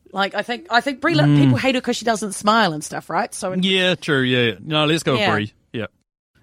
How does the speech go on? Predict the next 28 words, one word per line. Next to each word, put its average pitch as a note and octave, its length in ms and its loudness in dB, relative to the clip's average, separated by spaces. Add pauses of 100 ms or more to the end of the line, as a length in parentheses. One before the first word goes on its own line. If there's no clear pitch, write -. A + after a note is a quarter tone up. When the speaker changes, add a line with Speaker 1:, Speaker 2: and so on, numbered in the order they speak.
Speaker 2:
Uh, D3 420 -2
Mister D3 500 0
Brown, C3 380 0
which B2+ 160 -4
is - 60 -10
Quentin A2+ 260 -2
Tarantino, A2+ 640 0
we A#2+ 140 2
thought C3 120 -4
it'd A2 120 -2
be G#2+ 100 -2
kind A2 180 0
of G2+ 60 0
meta G#2+ 400 2
to A2+ 180 -6
use G#2+ 200 0
Zoe A2 280 4
Bell, A2 360 2 (400)
given A2 180 -2
that A2 120 -4
she's G#2 120 -10
been A2 180 0
in G#2 60 -2
so A#2+ 220 0
many A2 240 2
Quentin G2 260 -4
Tarantino A2 500 0
films. A#2+ 400 -4